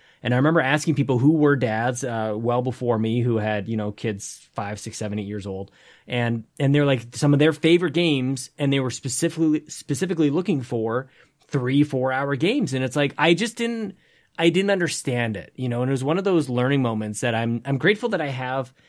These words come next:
these conversations recorded, 'cause I can listen back and just kinda think, I've really, at least my perspective has changed. I don't know, necess-, necessarily know how much I've grown. I, I'd like to think that I have, but I, my perspective has definitely shifted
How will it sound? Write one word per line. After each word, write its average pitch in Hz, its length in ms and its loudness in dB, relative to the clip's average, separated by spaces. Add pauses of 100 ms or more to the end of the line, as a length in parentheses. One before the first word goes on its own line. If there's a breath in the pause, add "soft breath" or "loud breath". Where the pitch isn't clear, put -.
(140)
these 131 140 -4
conversations 127 720 -4
recorded, 127 480 -2
'cause 135 140 -2
I 135 80 4
can 135 160 0
listen 143 300 0
back 117 240 -4
and 131 100 0
just 117 140 -6
kinda 123 180 -2
think, 123 240 -4 (480 soft breath)
I've 151 200 4
really, 202 480 2
at 156 120 -2
least 151 280 2
my 143 160 4
perspective 131 580 -2
has 151 220 0
changed. 151 340 -2
I 147 60 2
don't 143 80 0
know, 135 140 -2
necess-, 127 380 -6 (120)
necessarily 135 440 -2
know 123 120 0
how 123 80 0
much 120 180 -4
I've 107 160 -4
grown. 123 380 -2
I, 117 60 -2 (100)
I'd 110 120 -6
like 110 120 -6
to 98 80 -18
think 127 180 -8
that 139 80 -4
I 131 80 -4
have, 143 260 -2
but 131 140 -2
I, 120 140 -4 (560 soft breath)
my 139 220 4
perspective 160 540 -2
has 120 200 0
definitely 135 540 -2
shifted 104 540 -6